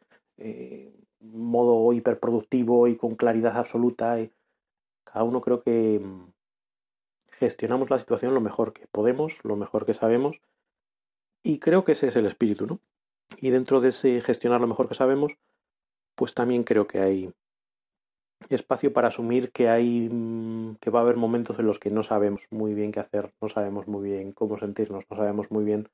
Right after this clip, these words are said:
cómo reaccionar. Y está bien que así sea,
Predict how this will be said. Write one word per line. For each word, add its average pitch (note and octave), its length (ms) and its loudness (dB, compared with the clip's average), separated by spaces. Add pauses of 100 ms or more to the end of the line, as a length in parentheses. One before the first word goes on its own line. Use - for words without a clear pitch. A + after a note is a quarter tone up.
(460)
cómo A#2 460 4
reaccionar. A2 720 0 (920)
Y B2 120 0
está C3 180 2
bien A#2 180 2
que - 100 -2
así G2+ 140 -8
sea, G2 280 -4